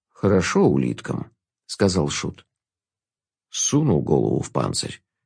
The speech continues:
и ты уже дома. Черепахи тоже в этом преуспели». Алекс задрала голову. Маска Шута, как всегда, улыбалась,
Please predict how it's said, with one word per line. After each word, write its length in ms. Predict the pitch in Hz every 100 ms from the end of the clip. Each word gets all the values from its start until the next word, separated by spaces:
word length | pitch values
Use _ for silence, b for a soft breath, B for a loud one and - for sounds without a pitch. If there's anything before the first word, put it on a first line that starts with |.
| _
и 100 | -
ты 160 | 147 151
уже 240 | - -
дома. 460 | - 50 50 - - _ _ _ _ -
Черепахи 640 | - 82 80 156 139 -
тоже 680 | - - 90 - 58 - -
в 60 | 50
этом 340 | 53 - 57
преуспели». 800 | - 53 - - - - - - _ _ _ _ _ _ _
Алекс 320 | - 147 139 113
задрала 460 | 113 117 123 120
голову. 500 | 110 117 101 80 78 - _ _ _
Маска 400 | 113 139 135 117
Шута, 320 | 107 113 151
как 220 | 139 131 -
всегда, 360 | 107 101 120
улыбалась, 680 | - 95 92 82 73 69